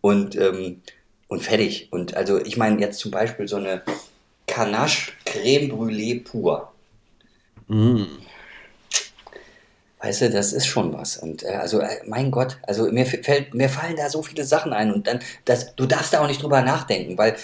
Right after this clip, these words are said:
Speaker 1: das mindert ja den Genuss. Also wenn du jetzt denkst,
Speaker 2: Ja.
Speaker 1: „Okay, jetzt kann ich da dieses Stück Schokolade und mit dem Bier und was macht das jetzt wieder?“ Und das, äh,
Speaker 2: Mhm.
Speaker 1: macht mich noch dicker und so. Aber das ist doch scheißegal. Also, wir kennen dich alle so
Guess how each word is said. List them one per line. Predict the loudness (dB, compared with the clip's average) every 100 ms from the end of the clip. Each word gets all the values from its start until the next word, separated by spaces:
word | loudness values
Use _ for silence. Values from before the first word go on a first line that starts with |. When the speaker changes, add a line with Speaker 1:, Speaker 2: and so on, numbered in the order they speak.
| -2
Speaker 1:
das | 0 4
mindert | 4 4 2 0
ja | 0
den | 0 0
Genuss. | 0 2 0 -2 -8 -20 -2
Also | 0 2
wenn | 0
du | 2
jetzt | 0 -2 -4
denkst, | -4 2
Speaker 2:
Ja. | 4
Speaker 1:
„Okay, | 4 -2 -6 -6 -8 -18 -4
jetzt | -2 -2 -4 -10 -8
kann | -4 -2
ich | -2
da | -4 -4 -6 -8 -12
dieses | -8 -6
Stück | -4 -4
Schokolade | -4 -6 -4 -2 0 2 2
und | -2
mit | -6
dem | -6 -6
Bier | 0 2 4
und | 2 -4 -6
was | -6
macht | -8 -8 -8
das | -4
jetzt | -6 -6
wieder?“ | 0 2 2
Und | -2 -10 -18 -18 -2
das, | 0 0 0
äh, | 2 2
Speaker 2:
Mhm. |
Speaker 1:
macht | 0 -6
mich | -6 -4
noch | -4 -4
dicker | -4 -4 0 0 0
und | 0
so. | 0 2
Aber | 2
das | 0 0
ist | -2 -6
doch | -6
scheißegal. | -4 -2 -2 -2 -2 0 -2 -4 _ _ _
Also, | 0 2 0 -4 -20 -20 _ _ _ _ -20 0
wir | 0
kennen | 6 6 8
dich | 6 6
alle | 6
so | 8 8 8 6 -8